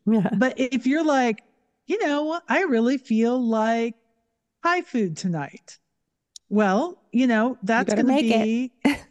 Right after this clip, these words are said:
Speaker 1: <laughs>
Speaker 2: yeah, either I have to learn how to make it
Speaker 1: Yeah.
Speaker 2: or it's an hour and a half trip. And it, that's just not worth the energy or the effort.
Speaker 1: Mm-mm.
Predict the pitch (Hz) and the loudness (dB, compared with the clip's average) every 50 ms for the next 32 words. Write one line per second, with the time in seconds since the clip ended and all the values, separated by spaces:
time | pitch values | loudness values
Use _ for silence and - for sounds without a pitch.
0 | - 175 220 208 349 415 381 240 185 170 - _ _ _ _ _ - 269 311 285 | 0 0 2 2 2 2 2 0 0 -2 -4 _ _ _ _ _ -2 0 0 2
1 | 302 269 262 262 233 233 269 320 - - 370 349 359 349 330 277 311 269 277 240 | 2 2 2 0 0 0 -2 -2 -2 -4 -6 -4 -2 -2 0 0 0 2 2 2
2 | 233 208 190 190 - 202 208 254 277 _ _ _ _ _ - 185 202 240 247 247 | 4 2 2 2 2 0 0 0 -2 _ _ _ _ _ -6 -2 0 2 2 2
3 | - 254 233 240 220 214 226 254 277 294 285 285 240 285 269 - - - 220 185 | 2 0 0 0 2 2 2 2 2 0 0 0 0 0 -2 -4 -4 -6 -4 -4
4 | 185 214 _ _ - - _ _ _ - 233 233 226 220 - 247 220 196 208 269 | -4 -4 _ _ -20 -20 _ _ _ 0 2 2 2 0 0 0 0 0 2 0
5 | 294 330 330 - - 240 214 202 - 208 185 180 - 185 190 185 185 185 _ _ | 0 0 -2 -4 -2 -2 -2 0 0 0 0 0 -2 -2 -2 -2 -2 -4 _ _
6 | - 190 190 196 196 196 185 185 180 170 175 185 175 170 170 165 160 165 160 151 | -2 -2 -2 0 0 0 0 0 0 0 -2 -2 -2 0 -2 -2 -2 -2 -2 -2
7 | 143 - - 175 190 - - 156 156 | -4 -4 -4 -4 -4 -2 -4 -6 -6